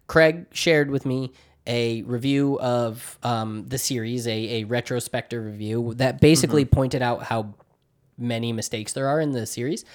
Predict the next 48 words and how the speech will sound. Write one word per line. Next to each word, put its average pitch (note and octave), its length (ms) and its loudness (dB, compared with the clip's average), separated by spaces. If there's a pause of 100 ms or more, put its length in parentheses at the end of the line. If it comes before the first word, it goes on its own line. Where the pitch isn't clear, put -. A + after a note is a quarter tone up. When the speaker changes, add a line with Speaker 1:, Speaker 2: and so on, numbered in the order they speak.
(260)
Speaker 1:
how - 80 0
many A2 160 -2
plot A#2+ 240 0
holes B2 180 0
there B2 220 4
are, A#2+ 40 2
how A#2+ 120 0
Speaker 2:
Okay. A2 100 0
Speaker 1:
many A2 220 -4
Deus G#2+ 260 -6
Ex A2 220 -8
Machinas B2 640 -2
there B2 160 0
are, A#2+ 140 0
how A#2 100 -4
many, A#2 200 -2
Speaker 2:
Yeah, A2+ 60 -2
Speaker 1:
like, G#2+ 120 0
Speaker 2:
it B2 100 -2
happens C#3+ 260 4
a C3+ 40 -2
lot. C#3 140 4
I - 20 -2
mean, B2 80 2
Speaker 1:
random D3 320 6
Speaker 2:
it's, - 20 -
it's, E3+ 80 -4
Speaker 1:
occurrences. A2+ 340 -6
Speaker 2:
it's G3 160 2
Speaker 1:
It's - 40 -4
a G3 100 8
Speaker 2:
a, - 20 4
Speaker 1:
kids. C3+ 140 2
Speaker 2:
it's F3+ 120 2
a F#3+ 40 4
movie. A3 340 2
It's, D#3+ 220 -4
yeah, D3 140 2
it's B2+ 100 0
a B2 100 -2
book E3 320 -2
series G3 340 -2
for D#3 220 2
kids. - 280 0
Speaker 1:
Yeah. A#3 80 2
Speaker 2:
Like, A2 240 -2
it's C3+ 180 0
go-, C3+ 200 0